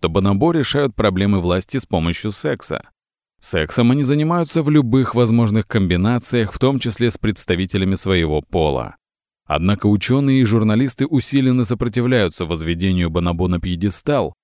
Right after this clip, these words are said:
поскольку уж слишком идиллическая получается картина. Что если эти хиппи из животного мира просто политкорректная выдумка на потребу левых либералов?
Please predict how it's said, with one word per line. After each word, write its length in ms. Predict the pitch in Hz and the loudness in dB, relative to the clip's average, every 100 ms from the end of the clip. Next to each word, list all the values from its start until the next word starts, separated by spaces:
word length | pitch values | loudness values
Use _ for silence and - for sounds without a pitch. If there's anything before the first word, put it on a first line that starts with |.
| _ _ - | _ _ -6
поскольку 440 | 104 - 160 165 | -2 0 2 2
уж 120 | 151 | 2
слишком 600 | - 110 123 123 131 123 | 0 0 0 0 0 0
идиллическая 880 | - 123 120 117 107 - 95 - 95 | 0 0 2 4 2 -2 -8 -4 -4
получается 640 | - 98 101 90 69 - 80 | -2 -2 -2 0 -2 -4 -4
картина. 640 | - 90 113 95 71 - _ _ _ _ _ | -4 -2 -2 -2 -4 -10 _ _ _ _ _
Что 220 | - 143 | -4 0
если 300 | 185 165 151 | 2 2 0
эти 240 | 131 - 117 | 0 0 -2
хиппи 520 | - 160 - 127 127 | -2 -6 -2 -2 0
из 140 | 135 104 | 0 0
животного 580 | 101 107 117 117 107 | 2 2 2 2 2
мира 260 | 101 139 123 | 2 2 0
просто 360 | - 143 - 127 | -2 -4 -4 -4
политкорректная 960 | 143 131 - - 107 95 - 127 120 | -2 -2 -2 0 2 0 -2 -2 0
выдумка 580 | 92 98 113 - 135 123 | 0 2 2 0 -2 -2
на 140 | - 147 | -4 -4
потребу 400 | 147 - 95 95 | -4 -2 0 0
левых 340 | 101 87 90 | 0 0 -2
либералов? 680 | 104 104 131 139 90 - - | 0 0 0 0 -4 -6 -20